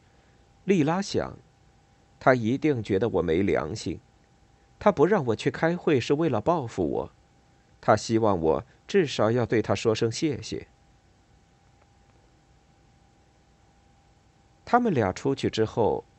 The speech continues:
他一直在埋头读着帕斯卡莱之前给他的那些小册子，都是关于工会的工作。这有助于他面对暗淡的现实。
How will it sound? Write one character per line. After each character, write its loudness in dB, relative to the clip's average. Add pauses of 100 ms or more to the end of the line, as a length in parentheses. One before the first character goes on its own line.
他 2
一 0
直 -2
在 0
埋 2
头 0
读 -2
着 -2
帕 -6
斯 -8
卡 -2
莱 0
之 -4
前 -2
给 0
他 -6
的 -4
那 -4
些 -2
小 -4
册 -2
子， -10 (640)
都 2
是 -2
关 0
于 -2
工 0
会 2
的 -4
工 -2
作。 -2 (920)
这 4
有 2
助 2
于 4
他 -2
面 0
对 4
暗 -2
淡 0
的 0
现 -4
实。 -8